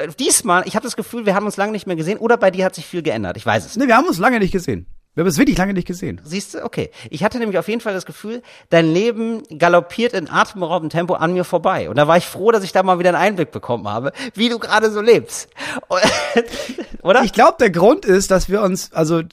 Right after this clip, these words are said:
Speaker 2: es gab Zeiten, da hab ich dann irgendwie, da waren wir getestet und ich hab dich abends besucht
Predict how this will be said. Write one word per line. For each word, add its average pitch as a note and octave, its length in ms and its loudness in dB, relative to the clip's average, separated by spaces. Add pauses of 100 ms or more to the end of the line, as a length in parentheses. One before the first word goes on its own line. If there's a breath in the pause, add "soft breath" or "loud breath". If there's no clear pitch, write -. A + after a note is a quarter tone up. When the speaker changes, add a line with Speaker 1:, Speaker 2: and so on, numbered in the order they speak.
(100)
Speaker 2:
es C3 120 -4
gab F3+ 340 -2
Zeiten, F3+ 360 2
da D#3 80 2
hab E3 140 0
ich D#3 100 -6
dann E3 120 2
irgendwie, D#3 280 -2
da C3+ 100 2
waren C3 140 2
wir C3+ 60 0
getestet F#3 340 -2
und - 20 -8
ich - 60 -2
hab D#3+ 100 2
dich D3 160 -6
abends C#3 220 -4
besucht F3+ 480 -2